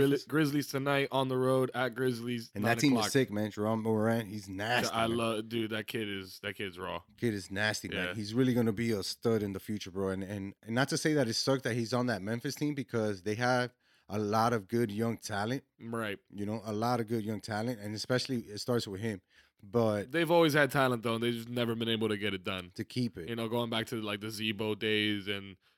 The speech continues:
Speaker 2: and Marc Gasol and shit, you know what I mean? Like, they just never were able to figure that out. But hopefully we can, uh, we can pull it out, and then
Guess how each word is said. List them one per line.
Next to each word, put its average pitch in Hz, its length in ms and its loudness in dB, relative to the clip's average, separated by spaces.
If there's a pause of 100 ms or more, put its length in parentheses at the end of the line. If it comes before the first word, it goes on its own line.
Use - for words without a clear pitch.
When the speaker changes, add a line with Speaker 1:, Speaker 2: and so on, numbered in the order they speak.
(120)
Speaker 2:
and 101 220 -10
Marc 107 240 -8
Gasol 101 360 -6
and 95 100 -8
shit, 90 200 -8
you 95 120 -10
know 92 80 -10
what 92 80 -8
I - 20 -10
mean? 98 180 -8
Like, 95 140 -6
they 98 100 -6
just 92 200 -12
never 95 240 -6
were 87 140 -8
able 85 160 -10
to 85 120 -12 (100)
figure 87 200 -8
that 82 160 -6
out. 78 220 -10 (320)
But 117 260 0 (360)
hopefully 143 320 6
we 139 140 6
can, 131 240 0
uh, 127 300 4
we 131 120 0
can 127 240 -4 (140)
pull 131 160 2
it 123 100 2
out, 127 200 2
and 123 120 -6
then 113 400 -4